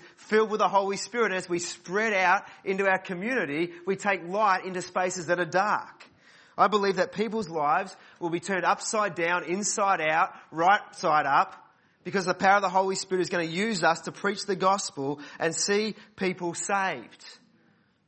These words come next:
But to truly live out this call, we're gonna need to keep stepping out in faith. We're gonna need to get out of the boat. We're gonna need to leave our comfort zones, to be people on mission, to be people who are willing to go. Like Isaiah,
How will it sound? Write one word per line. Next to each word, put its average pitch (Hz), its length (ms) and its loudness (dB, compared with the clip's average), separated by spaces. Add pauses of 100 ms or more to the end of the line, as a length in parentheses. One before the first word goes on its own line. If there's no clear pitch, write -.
(560)
But 170 120 -6
to 185 80 -6
truly 233 340 0
live 190 180 -2
out 160 160 0
this 143 140 -6
call, 143 600 -6 (460)
we're 165 80 -8
gonna 175 260 -4
need 165 120 -8
to 151 80 -12
keep 147 180 -8
stepping 139 340 -6
out 123 80 -4
in 123 80 -8
faith. - 580 -12 (440)
We're - 60 -10
gonna 170 160 -2
need 160 100 -4
to 151 60 -4
get 147 180 -4
out 135 140 -4
of 147 40 -8
the 151 60 -10
boat. 170 420 -6 (520)
We're 143 80 -10
gonna 156 240 -2
need 180 120 -2
to 170 120 -6
leave 170 420 0
our 165 160 0
comfort 185 400 -6
zones, 117 460 -8 (200)
to 156 60 -10
be 156 120 -4
people 202 340 -2
on 185 160 -2
mission, 139 400 -10 (240)
to 147 80 -14
be 147 100 -6
people 180 320 -6
who 175 140 -4
are 156 60 -2
willing 185 500 -4 (180)
to 156 120 -6
go. 156 360 0
Like 156 200 -2
Isaiah, 165 500 0